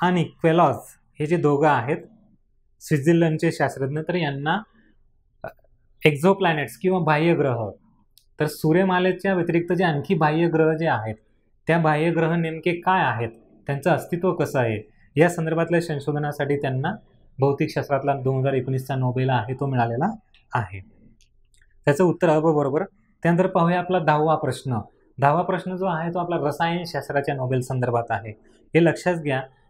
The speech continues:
की या पुरस्कारासाठी विजेत्या जे आहे, म्हणजे या सर्व याच्यामध्ये विजेते जे असतात नोबेलमध्ये विजेते, <clears throat> तर त्यांना एकूण चोवीस कॅरेटचं असं एक पदक मिळतं.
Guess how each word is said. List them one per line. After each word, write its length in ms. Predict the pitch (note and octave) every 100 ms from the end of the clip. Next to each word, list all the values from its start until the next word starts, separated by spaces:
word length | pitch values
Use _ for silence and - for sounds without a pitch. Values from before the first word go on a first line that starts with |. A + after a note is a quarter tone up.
| _
की 180 | - D#3+
या 240 | D#3+ F3+ F#3 -
पुरस्कारासाठी 800 | E3 D#3 D#3+ F3+ F3+ F3 D3+ C#3+
विजेत्या 400 | C3+ C#3 D3+ F3+
जे 240 | E3 D#3+ E3+
आहे, 320 | B2+ A2 G2+ - _ _ _ _
म्हणजे 160 | B2+ C#3
या 140 | D#3
सर्व 280 | D#3+ - D#3+
याच्यामध्ये 540 | E3 D#3+ D3 C3+ C#3+ F#3+ - _ _ _
विजेते 480 | B2+ C#3 E3+ F3+ G#3
जे 80 | G#3
असतात 300 | E3 - D3+
नोबेलमध्ये 600 | D#3 C#3+ D#3+ E3 D#3 D#3+
विजेते, 440 | C3+ C3 C#3+ C3+ - - _ _ -
<clears throat> 360 | G#3+ E3 - _ _ _ _
तर 80 | F3+
त्यांना 400 | E3+ E3 D3+ D#3+ E3+
एकूण 380 | F3 F3 G#3 E3 -
चोवीस 440 | F3 F3+ G#3+ G#3 -
कॅरेटचं 480 | E3 E3+ E3+ E3+
असं 200 | D3+ C#3+
एक 180 | E3+ E3+
पदक 300 | D#3+ D3+ E3
मिळतं. 340 | D3+ C3 B2